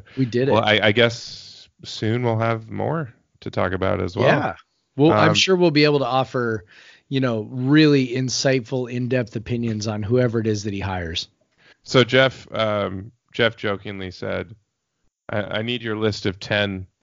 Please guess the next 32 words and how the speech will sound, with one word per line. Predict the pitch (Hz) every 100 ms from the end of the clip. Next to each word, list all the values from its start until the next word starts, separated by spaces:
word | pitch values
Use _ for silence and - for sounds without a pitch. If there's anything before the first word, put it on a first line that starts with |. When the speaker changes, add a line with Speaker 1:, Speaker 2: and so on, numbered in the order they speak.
| _ _ _
Speaker 2:
potential | - - 110 104
candidates | 92 101 98 95 92 90
by | - 101
the | 95
time | 104 98
we | 95 - _ 98
record." | 101 95 104 101 95
And | 92
I, | 92
and | 90 95
I | 92
was | 92 101
like, | 95 92 - _ _ _ -
"I | 107
could | 120
not | 113 110 90
name | 98 92 92 87 - _ _ -
a | 98
single | - 104 95 92 92 90 _ _ _ _ _ _ _ _ _
baseball, | - 95 - 104 92 -
like, | 101 95
a | 98
Division | 95 95 90 98
One | 92
baseball | 92 - 98
coach | - 92
off | 92
the | -
top | 101
of | 98
my | 92
head, | 92 92 92